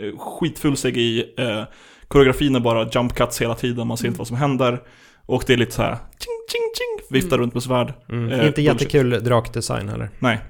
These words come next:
Speaker 1: Eh, uh, nej. Det, det, det avsnittet är absolut lågpunkten
Speaker 2: Mm.
Speaker 1: av, av serien. Men sen går det upp igen mot slutet. Det känns lite som att de, de placerade den här f-, fight-scenen i första avsnittet för att sälja in det.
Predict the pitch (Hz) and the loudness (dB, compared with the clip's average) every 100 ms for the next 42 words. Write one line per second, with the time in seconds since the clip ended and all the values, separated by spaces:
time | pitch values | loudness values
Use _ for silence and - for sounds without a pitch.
0 | - 120 113 110 110 113 110 104 98 104 | -10 -2 0 0 -2 -2 -4 -6 -10 -12
1 | 107 - _ _ - 147 127 - - 123 | -16 -20 _ _ 0 2 2 0 -10 -6
2 | 120 110 - - 131 117 123 131 123 123 | -2 -2 -4 0 2 2 4 4 4 6
3 | 120 113 113 107 104 104 - 110 107 - | 6 6 2 -2 -4 -4 -2 -6 -8 -12
4 | - _ 90 117 120 113 110 120 113 - | -20 _ -14 -4 -2 -2 -2 -4 -4 -8
5 | 113 117 - 190 113 113 123 - - - | -12 -8 -6 -6 -6 -8 -14 -16 -14 -8
6 | 117 110 143 147 143 123 127 120 117 117 | -8 -6 -2 4 6 6 4 2 0 -2
7 | 113 110 - 110 127 139 151 143 135 - | -4 -6 -6 -6 0 2 4 4 2 0
8 | 123 123 120 117 - - - - _ - | -2 0 0 -2 -8 -20 -20 -20 _ -10
9 | 139 139 135 135 160 147 123 120 113 107 | 0 0 4 2 4 2 4 2 2 0
10 | - - _ - 135 120 110 - - - | -4 -18 _ -6 -2 0 -2 -6 -2 2
11 | 117 - 135 113 117 117 127 120 139 - | 2 4 2 2 -2 -2 0 0 0 -4
12 | - - 117 110 - - 117 120 123 123 | -6 -6 -2 -2 -2 -2 0 2 0 0
13 | 110 | -4